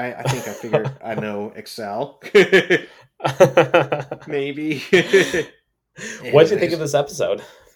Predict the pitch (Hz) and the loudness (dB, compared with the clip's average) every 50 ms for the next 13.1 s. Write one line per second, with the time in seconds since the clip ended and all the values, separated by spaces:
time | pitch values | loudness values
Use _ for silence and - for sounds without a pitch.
0 | _ _ _ _ _ _ _ 127 147 165 196 220 240 190 180 - _ 208 233 262 | _ _ _ _ _ _ _ -10 -6 -4 -4 -4 -4 -6 -12 -10 _ -6 -4 -4
1 | 403 403 440 440 427 - - 107 - - - _ _ _ 170 175 196 202 185 - | -2 -2 -2 -2 -2 -2 -6 -6 -6 -8 -14 _ _ _ -12 -10 -10 -10 -8 -8
2 | - 107 - - 120 123 127 135 139 143 139 - 139 135 - 147 - - 185 180 | -8 -10 -6 -4 -4 -4 -2 -2 -4 -4 -4 -6 -10 -10 -12 -8 -4 -2 0 0
3 | 170 151 165 165 160 160 156 151 156 151 151 151 143 143 139 135 - _ _ _ | 0 -2 -4 -4 -2 -2 0 0 0 0 0 0 -2 -2 -4 -6 -10 _ _ _
4 | _ _ _ _ _ _ _ - 139 147 147 139 - 147 151 156 156 147 139 139 | _ _ _ _ _ _ _ -4 -2 0 0 0 -2 -4 -2 0 0 0 0 0
5 | 151 151 147 131 120 143 143 147 160 - 135 147 147 147 143 143 - - 139 139 | 0 -2 -2 -2 -4 -4 -2 0 -2 0 0 0 0 0 0 -4 -8 -4 -2 2
6 | 143 143 143 143 143 143 139 - 143 151 151 151 147 - - 147 147 143 - - | 2 4 4 2 2 0 -4 -6 -6 -4 -2 -2 -4 -4 -6 -6 -8 -8 -10 -12
7 | - 175 - - _ - 147 131 127 123 113 - - - - - - 135 135 127 | -12 -12 -12 -12 _ -12 -8 -8 -8 -8 -10 -12 -16 -20 -20 -16 -12 -10 -10 -8
8 | 127 127 131 135 135 131 131 131 131 131 135 143 143 143 143 139 - 139 151 156 | -8 -8 -10 -10 -10 -10 -10 -12 -12 -10 -8 -6 -6 -6 -6 -6 -4 -4 -4 -4
9 | 151 - - 127 120 113 107 - - - 117 139 147 - 160 135 107 92 98 101 | -6 -8 -12 -12 -12 -14 -16 -14 -12 -12 -12 -12 -12 -12 -12 -12 -12 -12 -14 -16
10 | 101 101 101 104 101 107 104 131 143 - 95 85 87 87 87 _ _ _ _ _ | -16 -16 -16 -14 -12 -10 -8 -8 -8 -8 -10 -12 -14 -16 -18 _ _ _ _ _
11 | _ _ _ _ _ _ _ - - 220 165 110 - - 104 139 165 185 185 180 | _ _ _ _ _ _ _ -8 -6 -4 -4 -4 -4 0 0 2 2 2 0 0
12 | 170 160 156 160 151 143 139 165 147 104 95 98 101 110 107 104 107 107 - - | -2 -2 -4 -4 -6 -4 -2 -2 -2 0 0 -2 -2 -2 -2 -2 -2 -4 -6 -10
13 | - | -12